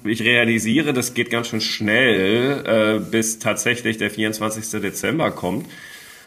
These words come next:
ähm, dadurch, dass der vierte Advent ja in diesem Jahr, ähm, genau dorthin fällt, unterschätzen, glaub ich, manche so ein bisschen, wie hoppla hopp wir jetzt in dieses Weihnachtsfest fallen.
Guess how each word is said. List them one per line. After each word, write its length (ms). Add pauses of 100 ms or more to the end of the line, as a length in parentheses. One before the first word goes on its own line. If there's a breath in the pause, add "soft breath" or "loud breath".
(120 loud breath)
ähm, 440
dadurch, 260
dass 200
der 200
vierte 320
Advent 460
ja 120
in 120
diesem 320
Jahr, 680
ähm, 420
genau 260
dorthin 440
fällt, 680
unterschätzen, 560
glaub 240
ich, 200
manche 460
so 80
ein 80
bisschen, 640
wie 420
hoppla 360
hopp 240 (100)
wir 160
jetzt 160
in 80
dieses 240
Weihnachtsfest 580
fallen. 360